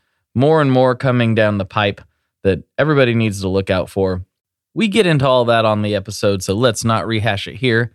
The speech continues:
But if you wouldn't mind indulging me for a moment,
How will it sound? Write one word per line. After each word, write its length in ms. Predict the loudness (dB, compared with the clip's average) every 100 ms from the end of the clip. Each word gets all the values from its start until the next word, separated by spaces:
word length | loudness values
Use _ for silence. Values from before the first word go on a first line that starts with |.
| _ _ _ -2
But 300 | 0 0 -8 _
if 180 | -12 -10
you 140 | -8 -6
wouldn't 400 | -4 -4 -4 -2
mind 340 | -2 -2 -4
indulging 720 | -4 -4 -2 -4 -2 -4 -2
me 240 | -2 -4
for 400 | -6 _ -2 -2
a 120 | -2 -4
moment, 440 | -4 -8 -12